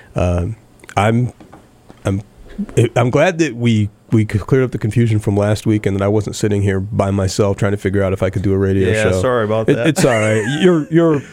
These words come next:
Speaker 1: your expectation was rational and logical, and that was on me for not being very clear.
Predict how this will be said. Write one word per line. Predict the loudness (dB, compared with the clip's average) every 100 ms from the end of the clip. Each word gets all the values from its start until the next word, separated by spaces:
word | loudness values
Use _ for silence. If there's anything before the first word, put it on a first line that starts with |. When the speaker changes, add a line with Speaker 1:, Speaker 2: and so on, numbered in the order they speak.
| -2
Speaker 1:
your | 2 4 2
expectation | 0 -2 -4 -2 0 0 0 0 0 -4 -10 -20 -20 -2
was | 0 2 0 0
rational | 0 0 0 0 0
and | 0
logical, | 0 0 -2 -2 0
and | 0
that | 0
was | -4 -4
on | -2 0 2
me | 0
for | 0 -2
not | -2 -4 -12 -2
being | 0 0 0
very | 0 0
clear. | -2 -2 0 -2